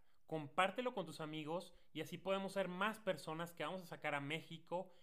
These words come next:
y Latinoamérica de esta situación. Síguenos en nuestra página de Facebook, búscanos como Alex Hodgkinson, te voy a deletrear el apellido, es H O D G K I N S O N, y Monse Espinosa.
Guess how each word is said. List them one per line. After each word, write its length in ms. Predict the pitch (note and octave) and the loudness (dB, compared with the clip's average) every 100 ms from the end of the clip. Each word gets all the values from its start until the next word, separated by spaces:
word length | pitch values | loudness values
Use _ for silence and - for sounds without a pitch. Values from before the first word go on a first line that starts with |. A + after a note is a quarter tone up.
| - | -10
y 100 | E3+ | -4
Latinoamérica 720 | F3+ F3+ E3+ E3 D#3 D#3+ D#3 D3+ | 2 2 0 -4 -2 -4 -2 -2
de 80 | |
esta 140 | D3 D3 | -2 -8
situación. 680 | D3 C#3 B2 - D3+ C#3 - - - - - | -10 -10 -10 -4 -2 -2 -4 -18 -20 -20 -8
Síguenos 400 | F#3 F#3 G#3+ F3 | -4 -2 -2 -2
en 60 | |
nuestra 280 | D#3+ - C#3 | -4 -4 -2
página 300 | D3+ D#3 E3 | -2 -2 -2
de 80 | C#3 | -2
Facebook, 580 | - D#3 D3 D3+ E3+ - - - | 0 0 0 -2 -6 -10 -20 -8
búscanos 400 | F3 E3 F#3+ F#3+ | -4 -2 0 -2
como 340 | - D3 B2+ - | -2 -2 -2 0
Alex 400 | E3+ G3+ G3+ - | 0 0 -4 -2
Hodgkinson, 760 | F3 D#3 - C#3+ C#3+ D3+ F3 G#3 - - - - | -2 -2 -4 -6 -6 -4 -6 -8 -16 -20 -18 -6
te 80 | C3 | 0
voy 140 | C#3 | 2
a 60 | D#3+ | 2
deletrear 340 | D3+ B2+ C#3+ | 0 0 2
el 60 | D3 | 2
apellido, 500 | C#3 B2 B2 C#3+ D#3 | -2 -4 -2 -2 -2
es 200 | D3+ - | -4 -2
H 420 | D3 D3+ - D#3+ - | -2 -2 -6 -6 -2
O 220 | C#3+ D3 | -2 0
D 320 | C#3+ D3+ D3 - | 0 -2 -4 -6
G 240 | D3 C#3+ | -6 -2
K 320 | C#3 C#3 - - | -2 -2 -4 -8
I 200 | D3+ D3 | -6 0
N 280 | D3 D3 D3 | 0 0 -2
S 180 | C#3+ D3+ | -2 -2
O 100 | C#3 | 0
N, 380 | C#3+ D3+ G#3 - - - | 0 -2 -6 -8 -18 -2
y 240 | F#3 G#3+ | 2 2
Monse 420 | F#3+ F3 F3+ F3 F#3 | 2 2 2 4 0
Espinosa. 720 | - D#3 C#3+ C#3+ C#3+ A2+ | 0 -2 2 2 0 -6